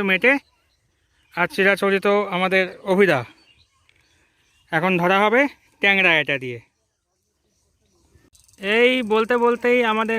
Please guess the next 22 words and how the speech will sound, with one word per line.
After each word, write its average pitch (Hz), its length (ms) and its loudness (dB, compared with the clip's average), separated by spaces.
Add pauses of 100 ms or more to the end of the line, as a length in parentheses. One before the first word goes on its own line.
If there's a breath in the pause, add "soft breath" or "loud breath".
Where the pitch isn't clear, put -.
মেটের 208 240 -2
টোপ 214 200 -6
কাজ 214 180 0
করে 233 200 0
গেছে। 247 240 0 (460)
অভিদা 196 300 -2
তুলে 208 220 -2
ফেললো 208 220 -4 (120)
একটা - 240 -2 (600 soft breath)
ট্যাংরা, 220 400 2 (220)
নদীর 208 260 -4 (120)
কালো 190 220 0 (120)
কুচকুচে 233 500 -8
কচা 220 240 0 (120)
ট্যাংরা। 226 340 2 (800)
টে 214 100 0 (120)
সাইজ, 185 360 0 (840)
বিগ 196 280 -4 (120)
সাইজ, 240 320 0 (960)
কুচকুচে 240 500 -2 (580)
কালো 208 260 0 (160)
ট্যাংরা। 185 360 2